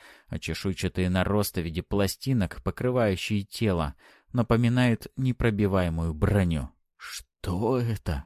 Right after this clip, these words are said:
выдыхает явно очканувший бригадир. Хотя за ним такое состояние ранее не наблюдалось,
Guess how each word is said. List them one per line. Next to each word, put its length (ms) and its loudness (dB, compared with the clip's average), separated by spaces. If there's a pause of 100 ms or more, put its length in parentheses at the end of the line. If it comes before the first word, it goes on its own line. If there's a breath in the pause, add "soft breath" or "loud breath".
(160)
выдыхает 500 -2
явно 400 2
очканувший 720 -6
бригадир. 580 -2 (640 soft breath)
Хотя 340 4
за 140 2
ним 220 4
такое 260 2
состояние 600 0
ранее 280 2
не 140 0
наблюдалось, 800 0